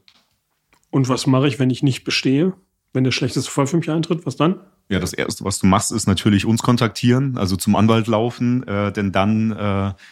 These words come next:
Speaker 2: brennt es richtig. Normalerweise bekommt man eine Frist gesetzt zur Einreichung der M P U. Wenn man diese Frist verstreichen lässt, dann gibt es einen Vermerk in der Führerscheinakte, der bleibt da auch in der Regel für immer drin,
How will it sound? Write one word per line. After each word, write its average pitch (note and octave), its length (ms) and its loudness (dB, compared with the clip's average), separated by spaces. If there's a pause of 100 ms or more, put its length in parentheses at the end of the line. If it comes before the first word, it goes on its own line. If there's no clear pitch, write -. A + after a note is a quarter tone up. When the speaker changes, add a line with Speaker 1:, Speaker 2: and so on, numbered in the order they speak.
Speaker 2:
brennt G2 300 0
es - 120 -4
richtig. F2+ 320 -4
Normalerweise G2+ 440 2
bekommt G#2+ 320 0
man G2+ 160 2
eine G2 260 2 (380)
Frist - 320 -2
gesetzt A#2 420 -2
zur - 160 -8
Einreichung G2 520 -2
der F#2+ 140 -4
M G2+ 100 -2
P G#2 120 -4
U. B2 260 -2 (520)
Wenn F#2 400 2
man A2+ 320 2
diese A2 260 0
Frist - 300 -6
verstreichen A#2+ 580 -2
lässt, - 460 -4
dann F#2 120 -4
gibt F#2 160 -10
es G2+ 140 -8
einen G#2 60 -2
Vermerk G2+ 420 -2
in G2 80 -2
der F#2 120 0
Führerscheinakte, A#2+ 680 -2
der F#2+ 120 0
bleibt F2+ 300 -2
da G2+ 60 -2
auch F#2 200 -4
in F2+ 60 -2
der F2+ 80 -2
Regel F#2 220 0
für - 160 -4
immer F#2 240 2
drin, A2+ 320 2